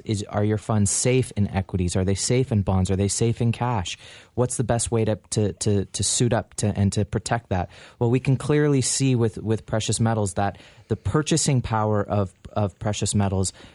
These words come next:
gold and silver, have continued to increase over the last ten years. And we believe that, that nothing's changed, that that's gonna, that trend's set to continue. So if you have funds that you,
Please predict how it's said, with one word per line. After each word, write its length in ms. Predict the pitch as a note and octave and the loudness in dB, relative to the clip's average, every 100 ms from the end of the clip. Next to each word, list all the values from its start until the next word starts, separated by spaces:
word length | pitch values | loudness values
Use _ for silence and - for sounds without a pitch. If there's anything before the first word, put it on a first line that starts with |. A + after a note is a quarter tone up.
| _ - | _ -2
gold 300 | A2+ A2+ - | 2 2 2
and 220 | G#2+ G#2 | 0 0
silver, 380 | - G2+ F#2+ F#2+ | 0 0 0 0
have 300 | G2 F#2+ - | -2 -4 -2
continued 520 | A2+ G#2 - B2+ B2+ - | -2 0 2 4 2 -2
to 140 | - | -2
increase 420 | G#2+ G#2 G#2+ - | -2 0 -2 0
over 140 | G#2 G2 | -2 0
the 60 | |
last 400 | G2 F#2+ F#2+ - | 0 0 -2 -4
ten 240 | - F#2+ F#2+ | -2 2 2
years. 400 | A2+ G#2 G2 - - - - | 2 2 0 -4 -12 -18 -2
And 160 | G2+ | 2
we 80 | G#2 | 2
believe 320 | G2+ G#2+ G#2+ | 2 2 2
that, 340 | G#2+ G2 - - | 0 -2 -4 -6
that 200 | G#2+ E2+ | -2 0
nothing's 420 | A2+ A#2 A2 - | 0 0 -2 -2
changed, 640 | - D3+ D#3 G#2+ G2+ - - - - | -2 2 4 4 2 -2 -10 -10 -4
that 180 | A2 | -2
that's 220 | A#2 G#2+ - | 0 -2 0
gonna, 320 | A#2 G#2+ F#2 | 0 0 -2
that 280 | G#2+ G#2+ - | -4 -4 -6
trend's 300 | - A2 G2+ | -2 0 2
set 220 | - G#2+ | 0 -2
to 80 | A2 | -4
continue. 440 | - G2 C#3 C3+ F#2 | -2 0 2 2 2
So 200 | A2 G2 | 2 0
if 120 | - | -2
you 80 | G2+ | -2
have 320 | C3 C#3 C3+ | 0 -2 -2
funds 540 | - C#3 G2+ G#2 - - - - _ | -2 0 2 0 -2 -10 -20 -20 _
that 300 | - G#2+ G2+ | -2 -2 -2
you, 420 | G#2+ A2 A2+ A2+ | -4 -2 0 -2